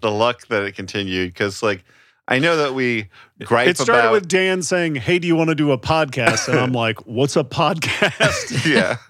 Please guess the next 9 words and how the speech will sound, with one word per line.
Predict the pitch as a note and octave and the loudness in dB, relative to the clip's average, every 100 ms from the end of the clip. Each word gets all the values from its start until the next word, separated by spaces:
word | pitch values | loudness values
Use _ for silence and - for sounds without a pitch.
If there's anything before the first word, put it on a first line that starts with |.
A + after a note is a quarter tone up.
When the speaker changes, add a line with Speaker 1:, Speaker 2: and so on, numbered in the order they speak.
| _ - - G#3 A#3 C4 G#3+ G#3+ - - | _ -20 -20 -16 -12 -12 -12 -14 -6 0
Speaker 1:
And, | E3 D#3+ D3+ - - - - - | 0 0 -6 -16 -18 -20 -20 -10
uh, | - - - | -8 -8 -6
you | F#3+ G3 | -2 0
know, | E3 D3+ C#3+ | 0 0 0
like, | D3+ D3 | 0 -2
as | D#3 | -2
much | F#3+ F3 | -2 -4
as | D3+ | -4
we | C#3+ | -2